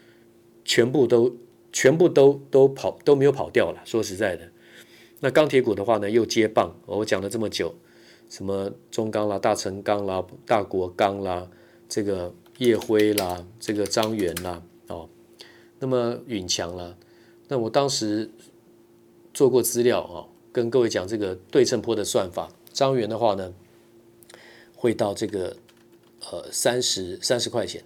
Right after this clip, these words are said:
哦，现在来到三十七点四了。然后呢，这个允强的话呢，啊，当初这个测算的话呢，啊，也是一样，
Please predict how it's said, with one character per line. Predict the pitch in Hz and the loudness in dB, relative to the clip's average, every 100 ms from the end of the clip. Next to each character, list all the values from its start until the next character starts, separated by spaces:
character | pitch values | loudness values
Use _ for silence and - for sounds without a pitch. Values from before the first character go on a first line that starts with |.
| - | -18
哦， | 92 | -14
现 | - 117 | -6 -4
在 | 107 | -2
来 | 98 | -4
到 | 104 | -2
三 | 101 107 | -2 -2
十 | 95 | -2
七 | - | -4
点 | 101 73 | -4 -4
四 | - 90 | -6 -6
了。 | - - - - - - | -10 -20 -20 -20 -20 -10
然 | 107 113 | -6 0
后 | 127 | 0
呢， | 110 101 95 | 0 -2 -2
这 | 110 | -2
个 | 104 92 - _ _ | -4 -6 -10 _ _
允 | - 110 | -8 -4
强 | 104 120 | -2 -2
的 | 127 | 0
话 | 131 104 | 0 -2
呢， | 98 - _ _ _ _ _ _ _ | -6 -14 _ _ _ _ _ _ _
啊， | - 90 - _ _ _ _ - | -8 -8 -10 _ _ _ _ -4
当 | 131 | -2
初 | 123 135 | 0 -2
这 | 127 120 | 2 0
个 | 107 95 - _ _ | 0 -4 -10 _ _
测 | - 160 | 0 2
算 | 120 117 | 4 2
的 | 101 | 0
话 | 107 | -4
呢， | 92 85 - _ _ | -6 -10 -18 _ _
啊， | - 90 - _ _ _ _ - _ - - | -14 -14 -16 _ _ _ _ -20 _ -20 -8
也 | 110 | -4
是 | - | -2
一 | 113 | 0
样， | 117 95 | 0 0